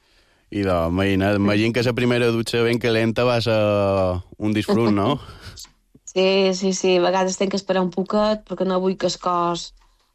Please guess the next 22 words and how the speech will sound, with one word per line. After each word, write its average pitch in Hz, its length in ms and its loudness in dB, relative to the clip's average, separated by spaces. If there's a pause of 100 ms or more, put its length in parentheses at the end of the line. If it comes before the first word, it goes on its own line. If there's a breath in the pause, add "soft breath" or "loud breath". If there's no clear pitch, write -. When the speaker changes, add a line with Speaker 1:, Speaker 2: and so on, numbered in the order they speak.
Speaker 2:
eh, 185 80 -2
agafi 175 580 0
temperatura, 185 540 0 (320)
els 127 240 -4
canvis, 180 480 2
no, 185 120 4 (200)
no 185 160 2
vull 190 80 0
que 196 140 -2
agafi 180 180 -2
molt 180 220 2
de - 20 -2
canvis 180 320 -2
de 175 80 -4
temperatura, 180 600 0 (580 loud breath)
però 175 160 2
Speaker 1:
Clar. 175 80 0
Speaker 2:
sí 185 160 -2
vaig 190 160 0
tembl-, 190 460 0
vaig 196 340 0
tremolar, 190 600 2